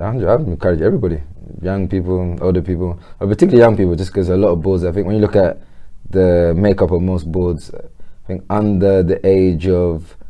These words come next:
I think, thirty, less than three percent, particularly on charity boards, are under the age of thirty, and under, i-, between eighteen to twenty-four, I think is zero point five percent. So it's, it's, it's, it's crazy, like, the, the, the lack of representation. So I definitely encourage people.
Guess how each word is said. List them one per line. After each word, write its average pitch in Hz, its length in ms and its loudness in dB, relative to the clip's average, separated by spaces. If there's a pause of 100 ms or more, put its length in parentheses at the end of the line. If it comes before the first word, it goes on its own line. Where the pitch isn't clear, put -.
(340)
I - 80 -12
think, 87 160 -12
thirty, 90 640 0
less 87 240 -4
than 85 220 -6
three 98 240 -2
percent, 90 360 -4
particularly 95 340 -2
on 82 40 -4
charity 87 300 0
boards, 82 360 -4
are 76 140 -6
under 87 180 -4
the 80 80 -2
age 82 140 -4
of 78 80 -8
thirty, 82 400 -6 (480)
and 85 340 -6
under, 92 300 -4 (160)
i-, 101 80 -2
between 95 380 -2
eighteen 95 280 0
to 85 80 -4
twenty-four, 90 400 -2
I 82 60 -2
think 90 180 -4
is 85 240 -8 (380)
zero 90 220 0
point 82 200 -4
five 90 200 -4
percent. 98 320 -6
So 95 100 -2
it's, 90 220 -4 (640)
it's, - 200 -12
it's, - 180 -10
it's - 160 -8
crazy, 92 560 4 (100)
like, 82 240 -6
the, 82 480 -4
the, - 140 -12
the 73 100 -6
lack 92 220 0
of 90 60 0
representation. 85 640 -4
So 85 100 -4
I - 20 -4
definitely 92 240 -4
encourage 90 260 -4
people. 85 320 -8